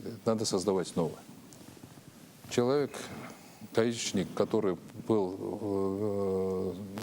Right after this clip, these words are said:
привык брать взятки, его реформи-, изменить невозможно. Надо со-, соз-, надо создавать что-то новое, надо создавать то, что уже... и надо привлекать людей, которые это уже, э, это не знают, и им надо, э, у,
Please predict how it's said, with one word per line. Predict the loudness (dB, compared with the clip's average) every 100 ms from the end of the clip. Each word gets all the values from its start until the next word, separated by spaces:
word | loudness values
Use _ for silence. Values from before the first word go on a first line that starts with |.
| -10 -10 0
привык | 2 4 0 -4 -10 -10 -10 2
брать | 4 4 0
взятки, | 0 2 2 0
его | 0 2 2
реформи-, | 2 0 0 2 0
изменить | 2 0 0 -2
невозможно. | -2 0 -4 -4 -16 -16 -18 -18 -18 -20 -20 -20 -20 -20 -20 -12 0
Надо | 2 4
со-, | 2 2
соз-, | 2 2 2 -2 2
надо | 2 4
создавать | 2 2 4 2 0
что-то | 0 2 4
новое, | 4 4 2 2
надо | 0 2
создавать | 0 0 2 2 2 0
то, | 0
что | 0 0
уже... | 2 4 2 0 -12 -14 -6 0
и | 2
надо | 4 2
привлекать | 2 2 2 2 0 0
людей, | 2 2
которые | 0 0 2 4
это | 2
уже, | 2 2 0 0 -6 -6 -4
э, | -2
это | 0 2
не | 0
знают, | 0 0 0 -2
и | 0 0 0 0
им | 2
надо, | 2 2 2 2
э, | -2 -6 -6 -6
у, | -4